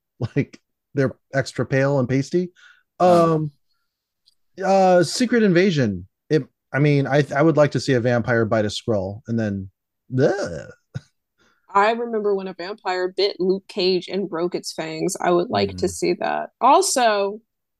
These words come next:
Speaker 3: I'm just
Speaker 1: <laughs>
Speaker 3: saying, Jennifer and She-, Jennifer and She-Hulk, Jesus Lord, Jennifer and Luke Cage briefly dated in the comics
Speaker 1: Yep.
Speaker 3: during Heroes for Hire.
Speaker 1: Mm-hmm.
Speaker 3: So I'm just saying. <laughs>
Speaker 2: Yeah, well, I don't know what about these Netflix characters and when they're gonna,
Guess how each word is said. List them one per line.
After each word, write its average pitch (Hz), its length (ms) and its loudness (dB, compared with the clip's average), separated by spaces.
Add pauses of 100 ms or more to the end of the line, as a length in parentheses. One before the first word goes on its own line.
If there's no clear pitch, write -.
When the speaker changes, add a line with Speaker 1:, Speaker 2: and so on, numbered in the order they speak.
(460)
Speaker 3:
I'm 247 100 -6
just 120 140 -4
Speaker 1:
<laughs> 165 80 2
Speaker 3:
saying, 311 220 0
Jennifer 311 440 -4
and 311 120 -4
She-, - 280 -16
Jennifer 240 440 -8
and 196 160 -6
She-Hulk, 175 440 -4
Jesus 220 320 -8
Lord, 170 400 -2
Jennifer 311 520 2
and 220 240 0
Luke 208 180 0
Cage 220 420 -4
briefly 190 440 -2
dated 254 340 -6
in 277 120 -8
the 277 140 -10
comics 440 540 0
Speaker 1:
Yep. - 80 -18
Speaker 3:
during 175 300 -4
Heroes 220 380 -4
for 359 140 -2 (220)
Hire. 330 800 -2
Speaker 1:
Mm-hmm. 117 240 -6
Speaker 3:
So - 160 -14
I'm - 220 -14
just 226 240 -10
saying. 294 640 -4
<laughs> 427 60 2 (960)
Speaker 2:
Yeah, 147 360 0
well, 151 180 -2
I 180 60 2
don't 233 160 0
know 208 160 4
what 156 280 -2
about 160 300 -2
these 135 220 -8
Netflix 139 440 -8
characters 113 640 -8
and 110 160 -12
when 110 140 -10
they're 107 160 -10
gonna, 104 320 -14